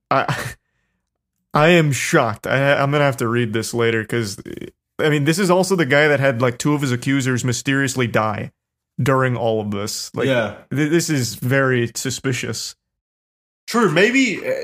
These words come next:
Speaker 2: like, if he's able to make his accusers die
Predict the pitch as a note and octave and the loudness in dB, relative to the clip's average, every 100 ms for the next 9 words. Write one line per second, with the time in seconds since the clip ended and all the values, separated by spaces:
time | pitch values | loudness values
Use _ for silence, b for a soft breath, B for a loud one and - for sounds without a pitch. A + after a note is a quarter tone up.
0 | - F3 F#3 F#3 A3+ F#3 G3+ A3+ G#3+ F#3 | -2 -2 0 0 2 4 2 2 0 0
1 | F#3+ D#3+ C3+ - D3+ E3 D3+ G#2+ A2+ G2 | -2 -2 -6 -6 -6 -4 -6 -6 -4 -2
2 | A2+ D3+ F#3+ | 0 0 -4